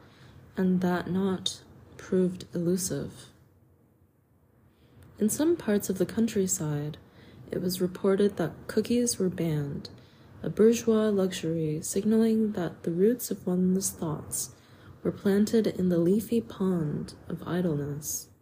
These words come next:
This was how further roadblocks to wholesome advancement were removed. Elsewhere, though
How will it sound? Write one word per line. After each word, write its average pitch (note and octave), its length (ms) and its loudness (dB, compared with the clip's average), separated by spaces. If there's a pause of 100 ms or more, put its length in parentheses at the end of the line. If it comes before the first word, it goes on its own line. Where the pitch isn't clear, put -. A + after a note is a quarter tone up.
(2500)
This D4 220 2
was F#4+ 140 6
how C4 200 2
further A#3+ 500 4
roadblocks F#3 680 2
to G3 80 -2
wholesome G3+ 480 2
advancement F3 920 -2 (540)
were F3+ 160 0
removed. E3+ 800 0 (1500)
Elsewhere, D#3+ 600 2 (1160)
though F#3+ 420 4